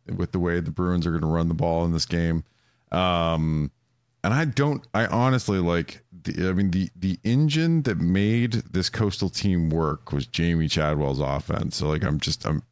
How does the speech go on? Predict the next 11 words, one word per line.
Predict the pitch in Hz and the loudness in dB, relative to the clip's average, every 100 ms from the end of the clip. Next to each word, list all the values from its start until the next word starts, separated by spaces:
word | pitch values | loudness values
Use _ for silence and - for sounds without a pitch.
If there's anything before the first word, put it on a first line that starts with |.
| _ _ - | _ _ -14
I, | - - 71 | -6 -4 -2
I'm | - | -2
kinda | 90 90 85 | 0 0 2
like, | 78 73 | 0 -2
I | 76 | -2
don't | 80 73 | 0 0
know | 76 | 0
what | 73 | 0
we're | 62 | 0
gonna | 69 67 | -2 -2
get | - - | -2 -4